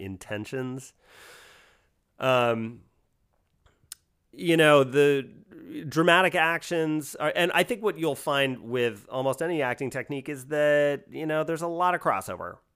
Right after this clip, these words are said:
There are things that, you know, people use different words for, but, uh, there, there is some overlap with the, with, uh, some of the major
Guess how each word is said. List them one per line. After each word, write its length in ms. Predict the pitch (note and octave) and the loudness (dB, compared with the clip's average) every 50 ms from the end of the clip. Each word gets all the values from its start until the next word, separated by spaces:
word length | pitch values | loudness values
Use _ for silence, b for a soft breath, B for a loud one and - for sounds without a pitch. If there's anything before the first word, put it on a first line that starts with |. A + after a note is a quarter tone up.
| _ _ | _ _
There 260 | - C#3+ D3 D#3 D#3 D3+ | 0 2 4 4 4 2
are 40 | |
things 380 | D3 - - F3 E3+ E3+ E3 C3 | 2 0 -2 -2 0 0 -2 -4
that, 480 | B2+ D3+ D3+ C#3+ C#3 C#3 C3+ C3+ B2+ - | -2 0 2 4 4 4 4 2 0 -4
you 100 | C3 C#3+ | -6 -6
know, 120 | C3 B2 | -6 -6
people 260 | A#2 - - C3 C#3+ C3+ | -6 -8 -10 -10 -8 -6
use 180 | A#2+ B2+ A#2+ | -6 -8 -6
different 320 | - - A#2+ - A#2+ G#2+ - | -6 -8 -8 -8 -8 -10 -8
words 300 | G#2 G2 G2 G2 F#2+ - | -8 -8 -8 -10 -12 -12
for, 320 | - - G#2 G2 F#2+ F#2+ | -10 -8 -6 -4 -6 -6
but, 300 | F#2 G#2 G2+ G2 G2 F#2+ _ _ | -6 -6 -6 -6 -6 -8 _ _
uh, 160 | - - - - | -16 -14 -14 -8
there, 440 | B2 C#3 C#3+ C#3+ C#3 C#3 C3+ - - - | -6 -2 -2 0 0 -2 -2 -6 -12 -20
there 400 | A#2 A#2+ - B2+ C3 C3 C3+ C3+ | -20 -14 -6 -2 0 0 2 0
is 180 | C3+ C3 - | 0 -2 -4
some 100 | - B2+ | -4 -2
overlap 520 | A#2 A2 G2+ G2+ F#2 F2 E2+ D#2 D2 - - - - - | -2 -2 -2 -4 -6 -6 -8 -8 -10 -10 -12 -12 -12 -10
with 180 | - A2+ A2 F#2+ | -10 -10 -8 -6
the, 180 | G#2+ G2+ G2 G2+ - | -6 -8 -8 -12 -18
with, 460 | - G#2 G#2 G#2 G2 G2 F#2+ F2+ F2 - - _ _ - | -16 -12 -8 -8 -6 -6 -8 -10 -14 -20 -20 _ _ -20
uh, 380 | - - - - - - - | -18 -18 -18 -18 -18 -18 -18
some 380 | - - - - F3 E3+ D#3+ D#3+ | -16 -16 -4 0 2 2 2 2
of 60 | D3+ | -2
the 60 | C3+ | -2
major 420 | C3 B2 A2+ A2 G2+ G#2+ G#2 F#2+ | -2 -4 -4 -4 -4 -6 -8 -8